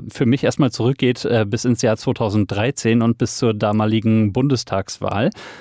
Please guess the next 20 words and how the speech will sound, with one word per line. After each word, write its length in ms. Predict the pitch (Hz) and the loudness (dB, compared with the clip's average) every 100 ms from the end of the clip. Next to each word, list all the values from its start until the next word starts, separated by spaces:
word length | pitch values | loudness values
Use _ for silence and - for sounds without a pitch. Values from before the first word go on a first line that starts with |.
| - | -8
ähm, 360 | - 120 120 127 | -2 2 4 2
als 380 | - 120 139 - | 2 0 0 0
nämlich, 600 | 127 143 135 139 - - | 2 4 4 2 -2 -4
äh, 300 | 113 110 110 | 0 0 0
der 220 | 104 120 | 0 -2
von 180 | - 120 | 2 2
mir 180 | 113 117 | 2 2
durchaus 360 | 113 107 110 | 0 0 -2
geschätzte 480 | 131 127 120 - 113 | -2 0 -2 -2 -4
Friedrich 420 | - 123 123 120 | -2 -4 -2 -4
Küppersbusch 760 | - 165 131 - 110 107 131 - | -2 -2 -2 -6 -2 -2 0 -4
einen, 460 | - 117 117 117 117 | -2 0 2 2 2
äh, 540 | - 107 110 107 104 | 0 0 2 2 2
YouTube-Kanal 880 | 110 123 120 123 - 110 101 101 107 | 0 -2 0 -4 -2 -2 0 0 0
ins 220 | 107 107 | -2 -2
Leben 220 | 120 110 | -2 0
gerufen 320 | 113 117 104 113 | 0 -2 -2 -2
hat 160 | 110 | 0
namens 320 | 110 107 117 | 0 2 0
Tagesschaum. 840 | - 113 110 120 - 107 98 95 | 0 -4 -2 -2 -2 -2 0 -2